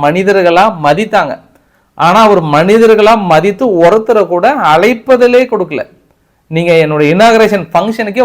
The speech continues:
வராதீங்கன்னுட்டாங்க." இன்னைக்கு அந்த அளவுக்கு ஒரு அவமரியாதை செய்திருக்கிறாங்க. மறுபடியும் நீங்க யாருக்கிட்ட போவீங்க? மறுபடியும் ரஷ்யா கிட்ட தான் போவீங்களா? இதுதானா? இப்ப ஜெலன்ஸ்கிக்கு இந்த பதில் அடங்கி இருக்கிறது. அஹ், நம்ம ஐரோப்பா தனி நாடா இருக்கணும்,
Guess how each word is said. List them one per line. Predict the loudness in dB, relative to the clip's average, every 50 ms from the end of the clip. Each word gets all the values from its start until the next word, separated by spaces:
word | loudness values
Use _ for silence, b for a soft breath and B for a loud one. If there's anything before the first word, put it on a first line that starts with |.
| 0
வராதீங்கன்னுட்டாங்க." | 0 2 2 4 4 4 2 2 0 -2 -4 -4 -6 -4 -4 -2 -2
இன்னைக்கு | -4 -6 -6 -6 -4
அந்த | -4 -4 -4 -4 -2 0
அளவுக்கு | 2 2 2 2 0 -2 -2 -2
ஒரு | 0 2 2 0 0 B B B B B
அவமரியாதை | -4 -2 0 0 0 0 0 0 0 0 2 2 0 0 -2 -4 -6
செய்திருக்கிறாங்க. | -8 -6 -6 -8 -6 -6 -6 -6 -4
மறுபடியும் | -2 0 0 0 0 -2 -2 -4 -4
நீங்க | -6 -6 -4 -4 -2
யாருக்கிட்ட | -2 -2 -4 -6 -10 -12 -14 -10 -8
போவீங்க? | -6 -6 -6 -8 -12 -14 -18 -20 _ _ _ _ _ _ _ _ _ _ _ _ _ _ _ _
மறுபடியும் | -6 -6 -4 -2 0 0 0
ரஷ்யா | 0 0 -2 -4
கிட்ட | -2 -2 -4
தான் | -4 -4 -4
போவீங்களா? | -6 -6 -6 -4 -4
இதுதானா? | -4 -2 -2 0 0 0 0 -2 -2 -6 -8 -10 -12 -14
இப்ப | -14 -14 -10 -6 -4 -4 -2 -2 -4 -4
ஜெலன்ஸ்கிக்கு | -2 0 0 2 0 0 -2 -4 -8 -6 -4
இந்த | -4 -4 -4
பதில் | -4 -2 -2 -2 -2
அடங்கி | -2 -2 -2 -4 -6
இருக்கிறது. | -8 -8 -8 -10 -10 -10 -12 -14 -16 _ _ _ _ _ _ _ _ _ _ _ _ _ _ -10
அஹ், | -8 -6 -4 -2 -2 -2 -2
நம்ம | 0 0 0 0 2 2 2
ஐரோப்பா | 4 4 4 2 2 2 0 0
தனி | 0 0 -2 -2 -4 -4
நாடா | -2 -2 0 2 2 2 0
இருக்கணும், | 0 -4 -6 -10 -12 -12 -12